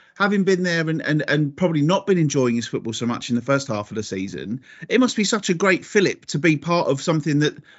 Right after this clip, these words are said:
looks like it's, it's the start of something pretty special. I mean, we're not gonna get carried away.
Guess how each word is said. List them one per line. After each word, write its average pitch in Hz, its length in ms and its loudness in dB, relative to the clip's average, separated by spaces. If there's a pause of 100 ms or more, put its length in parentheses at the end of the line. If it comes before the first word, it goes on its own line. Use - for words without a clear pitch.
(140)
looks 254 260 0
like 120 220 -2
it's, 147 160 -4
it's 180 240 0
the 185 100 -4
start 175 320 -2
of 156 80 -6
something 180 360 -4
pretty 180 200 -4
special. 180 360 -2
I - 20 2
mean, 165 160 2
we're 214 60 0
not 214 120 -2
gonna 170 140 -6
get 151 160 -2
carried 147 280 0
away. 123 400 -4